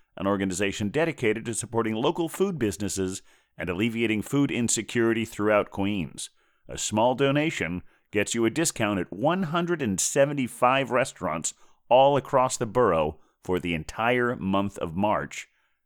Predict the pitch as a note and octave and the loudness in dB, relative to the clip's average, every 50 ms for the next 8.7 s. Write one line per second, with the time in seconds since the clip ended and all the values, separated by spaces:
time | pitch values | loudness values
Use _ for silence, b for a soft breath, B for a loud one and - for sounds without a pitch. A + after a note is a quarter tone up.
0 | _ _ - - D2+ - F#2 F#2 E2+ F2 F2 E2+ - - A#2 B2 C#3+ C#3+ - - | _ _ -10 -10 -8 -4 -4 -2 -2 -2 -4 -4 -4 -2 -2 -2 -2 -2 -6 -6
1 | D#2+ - G#2 F2 D2+ C2+ E2+ G#2 G#2 - - A#2+ B2 C#3 - - - - F2 D2+ | -6 -4 -4 -4 -4 -2 -4 -4 -4 -2 -2 -2 -2 -2 -4 -6 -4 -4 -6 -6
2 | - - E2+ E2+ F#2+ G2+ G#2 G2+ - B2+ A#2 G#2+ - - A#2 A#2+ C3+ C#3+ - - | -6 -6 -4 -2 -2 -2 -2 -4 -4 -4 -6 -4 -2 -2 0 0 0 -2 -2 -6
3 | G2+ C2+ - - _ _ _ _ _ _ _ _ _ _ _ _ _ - F#2 F#2 | -6 -6 -6 -16 _ _ _ _ _ _ _ _ _ _ _ _ _ -2 -2 -2
4 | - - B2+ C3 C3+ C3 - C3+ A#2+ C#3 C3+ C3+ B2+ B2+ C3 A#2+ F#2+ A#2+ A2+ A#2 | 0 0 0 2 2 0 -2 -2 2 2 2 2 4 0 -2 0 2 4 4 4
5 | B2 - - - D3 D#3 C#3+ A2+ G#2 G#2+ A2 A2 B2 B2 - _ _ _ - - | 4 2 2 2 4 6 6 6 4 4 0 -4 -6 -8 -8 _ _ _ -10 -6
6 | F3 F3 C3+ A#2 B2+ C3 C3+ D#3+ E3+ - - C#3 C3+ C3 A2 E2+ - - - - | -4 0 0 0 0 0 -2 -4 -4 -4 -2 -2 0 2 0 0 -2 -8 -12 -16
7 | - _ _ _ _ _ _ _ _ _ _ _ _ _ D#2 E2+ F2 E2 E2 - | -16 _ _ _ _ _ _ _ _ _ _ _ _ _ -4 -4 -2 -2 -4 -4
8 | - F2 - - A2 A2+ A2 - - G2+ F2+ F#2 F#2 - | -6 -8 -8 -2 0 0 0 0 0 0 2 2 0 -2